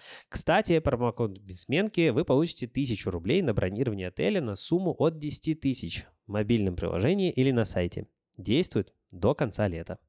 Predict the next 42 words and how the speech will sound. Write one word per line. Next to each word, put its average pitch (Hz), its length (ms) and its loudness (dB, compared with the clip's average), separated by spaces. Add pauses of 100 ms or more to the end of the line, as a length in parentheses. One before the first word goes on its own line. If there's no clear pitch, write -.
(180)
Если 170 600 2
вам 120 280 0
потребовался 117 840 0
врач 101 420 0
в - 60 -14
путешествии, 147 760 0
то 160 160 0
тоже 113 320 2
неприятно. 92 540 -2
Обычно 120 320 -4
врач 127 280 0
по - 80 -6
хорошему 117 440 0
поводу 117 300 4
не 120 120 2
нужен. 98 360 -4 (100)
Здесь 139 440 2
один 131 360 0
важный 117 320 2
совет. 95 400 -8 (320)
У 120 60 -4
вас 135 180 4
должна 113 280 4
быть 120 120 -2
страховка, 104 640 -2 (380)
когда 104 340 2
вам 107 180 0
потребовался 98 600 -4
врач. 90 340 -12 (220)
А 107 100 2
значит, 113 400 0 (280)
страховку 139 520 2
вы 127 80 4
должны 107 240 4
были 101 160 0
оформить 107 420 0
до 135 140 2
того, 123 240 2
как 120 160 -6
вам 110 140 2
врач 110 240 2
понадобился. 95 680 -4